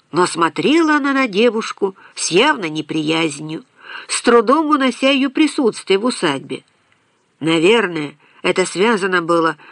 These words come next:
с душевным состоянием Ингер. Всю зиму она прожила в мрачности и благочестии, и это не прошло для неё бесследно.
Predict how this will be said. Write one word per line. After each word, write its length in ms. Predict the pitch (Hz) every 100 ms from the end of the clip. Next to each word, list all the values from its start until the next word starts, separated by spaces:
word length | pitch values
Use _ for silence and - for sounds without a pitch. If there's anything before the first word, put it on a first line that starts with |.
| -
с 80 |
душевным 600 | 160 190 - 185 220 233
состоянием 760 | 214 202 - 156 147 151 147 143
Ингер. 460 | - 139 139 139 135 _ _ _ _ _ _ - - - - -
Всю 260 | - 240
зиму 320 | 208 233 285 269
она 220 | 220 247
прожила 460 | 240 214 208 214
в 60 | 214
мрачности 1000 | 170 160 175 170 170 165 - - 160 185 _
и 80 | 208
благочестии, 1000 | 196 220 214 208 156 180 180 - 180 170 _ _ _ _
и 60 | 208
это 240 | 262 269
не 140 | 269 269
прошло 420 | 247 240 311 349
для 180 | 233 214
неё 240 | 208 233
бесследно. 640 | 202 185 143 139 139 143